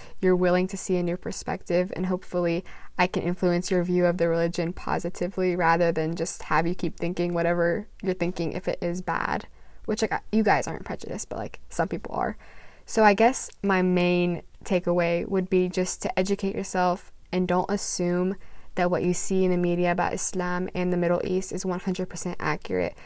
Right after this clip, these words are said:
because most of the time it really isn't. But that goes for absolutely anyone. Like, just don't ever assume that the view that the media is portraying of a certain group of individuals is true, because it's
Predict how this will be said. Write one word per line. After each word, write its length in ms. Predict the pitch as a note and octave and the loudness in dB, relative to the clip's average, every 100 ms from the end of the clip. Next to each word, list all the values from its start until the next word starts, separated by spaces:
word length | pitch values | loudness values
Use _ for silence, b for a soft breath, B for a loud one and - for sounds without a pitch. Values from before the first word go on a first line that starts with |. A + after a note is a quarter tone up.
| B B - | B B -2
because 320 | F#3 F#3 F3+ | 0 2 2
most 300 | F3+ F3 - | 2 2 2
of 40 | F3+ | 0
the 60 | |
time 340 | D#3+ E3+ D#3+ E3+ | 0 0 -2 -2
it 140 | - | -4
really 320 | F3 F3 F3 | -2 -2 0
isn't. 400 | D#3 F3+ E3+ G#3+ - b b b b | -2 -2 -2 -4 -6 b b b b
But 80 | - | 4
that 140 | D4+ D#4 | 6 6
goes 180 | E4+ | 2
for 180 | - G3+ | 2 2
absolutely 520 | E3 F3 - F#3 F3 | 2 0 -2 -4 -4
anyone. 580 | - D#3+ E3 E3 D3 G3 - | -4 -2 -2 -2 -2 -4 -4
Like, 180 | - F#3 | 0 0
just 280 | A#3+ A#3 F3+ | 2 2 4
don't 320 | G3 G#3+ - - - | 6 6 4 -4 -2
ever 240 | F#3+ F3 F3+ | 0 4 2
assume 560 | F3 - - F3+ F3+ | 2 0 2 2 2
that 160 | F3+ - | 0 0
the 80 | F3 | -2
view 320 | F3+ F#3 F#3 | 4 6 6
that 140 | F3+ | 6
the 60 | F#3 | 2
media 320 | F3+ F3 F3 | 2 2 2
is 120 | E3 | 0
portraying 560 | - F3+ F3 F3 E3+ F3 | 0 -2 -2 -2 -2 -2
of 80 | F#3 | -2
a 40 | |
certain 260 | G3 D3+ F3+ | -4 -4 -2
group 160 | F#3 | -2
of 100 | F#3 | -2
individuals 800 | G3+ F3+ F3+ F#3 F3+ - - D#3 | -2 -2 -2 -4 -6 -4 -2 -4
is 220 | - G3 - | -4 -6 -6
true, 320 | - E3 E3+ | -2 0 0
because 240 | - G3 | -2 -4
it's 180 | F#3 - | -4 -6